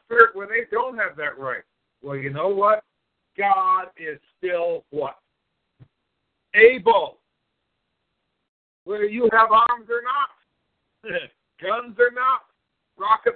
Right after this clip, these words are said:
launchers or not, 'cause they have drones that can just show up. I mean, we have guns. Sure, we can shoot drones out of the sky, but they can send another. I imagine they have more drones than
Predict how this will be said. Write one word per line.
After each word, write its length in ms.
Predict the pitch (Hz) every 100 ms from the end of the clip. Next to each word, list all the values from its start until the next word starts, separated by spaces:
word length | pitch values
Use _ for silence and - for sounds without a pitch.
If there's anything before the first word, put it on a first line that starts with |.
| 226
launchers 360 | 226 233 226 220
or 120 | 233
not, 300 | 247 247 -
'cause 120 | 165 139
they 160 | 233 233
have 220 | 214 -
drones 540 | 156 208 262 240 139 139 _ _ -
that 160 | 175 -
can 120 | -
just 180 | 320 - -
show 320 | 214 - 523
up. 140 | - _ _ _ _
I 60 | 165
mean, 120 | 160 151
we 180 | 139 220
have 280 | 220 185 -
guns. 380 | 190 285 240 170 _ -
Sure, 140 | 170
we 120 | 156
can 140 | 139 123 -
shoot 140 | 170 _
drones 300 | 147 151 147
out 160 | 147 151
of 60 | 135
the 60 | _
sky, 180 | 185 214
but 120 | 156 151
they 120 | 175
can 140 | 156 _
send 180 | 180 165 160
another. 300 | 196 208 - _ _ _ _ _ _ _ _ 127
I 80 | 135
imagine 360 | 170 190 165
they 80 | 156
have 220 | 156 156
more 260 | 143 156 156 127
drones 380 | 165 190 185 139
than 220 | 143